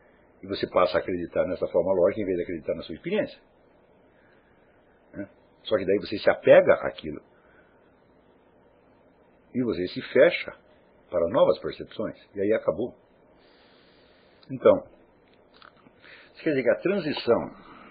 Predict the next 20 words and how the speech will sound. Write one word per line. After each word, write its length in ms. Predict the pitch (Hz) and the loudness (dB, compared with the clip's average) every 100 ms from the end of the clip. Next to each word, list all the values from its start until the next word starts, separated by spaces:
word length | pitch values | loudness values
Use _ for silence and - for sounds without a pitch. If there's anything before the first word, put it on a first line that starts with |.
| - - - - - - - _ _ _ - - - - - _ - _ - _ _ _ _ _ _ - - | -20 -12 -12 -12 -20 -20 -20 _ _ _ -20 -20 -20 -20 -20 _ -20 _ -20 _ _ _ _ _ _ -6 -2
da 100 | 98 | 0
percepção 540 | 147 147 - - 107 | 0 -2 -8 -2 -2
e 40 | |
imaginação 600 | 92 98 90 - - - - _ _ _ | -2 -4 -4 -6 -6 -12 -14 _ _ _
para 420 | 139 139 92 - - | 2 6 4 2 -2
o 80 | |
discurso 420 | 104 - - 120 87 | -8 -8 -10 -10 -4
lógico 300 | 107 120 - | -2 -2 -6
tem 100 | 135 | -14
que 60 | |
ser 80 | - | -12
uma 100 | 131 | -14
transi-, 320 | - 131 117 - - | -12 -14 -16 -20 -20
transição 320 | - 110 - 131 | -12 -10 -8 -8
feita 320 | 131 123 113 - _ - - _ _ _ _ _ _ _ _ - | -10 -8 -10 -10 _ -20 -20 _ _ _ _ _ _ _ _ -20
delicadamente, 1040 | 98 139 208 175 139 117 90 92 - _ _ _ _ _ _ _ _ - | -6 -2 0 0 2 2 -2 -6 -14 _ _ _ _ _ _ _ _ -20
hum? 180 | 110 113 _ _ _ _ _ _ _ _ - | -16 -16 _ _ _ _ _ _ _ _ -14
Com 120 | 139 | -10
muito 160 | 190 | -10
cuidado, 500 | 196 131 107 98 98 | -6 4 6 6 2